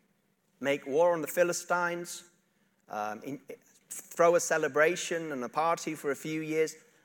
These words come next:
The first thing which is on David's heart was to bring back the ark into the heart of his people. That was the first thing. And we know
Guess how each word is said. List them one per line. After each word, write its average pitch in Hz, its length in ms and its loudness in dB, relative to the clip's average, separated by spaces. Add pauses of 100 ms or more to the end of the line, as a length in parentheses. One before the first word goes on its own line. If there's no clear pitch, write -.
(140)
The - 80 -12
first - 640 6
thing 214 260 2
which 143 240 -6
is 151 140 -4
on 143 240 -2
David's 180 520 4
heart - 720 2 (760)
was 139 240 -2
to - 120 -12
bring 160 540 0
back 139 380 0 (100)
the 135 260 -6
ark 113 560 -2 (440)
into 127 200 -8
the 113 100 -6
heart 117 220 -2
of 113 60 -10
his 110 140 -12
people. 113 260 -14
That 143 160 -2
was - 160 -14
the 131 80 -12
first 165 460 0
thing. 143 260 2 (800)
And 202 80 8
we 226 140 8
know 247 420 8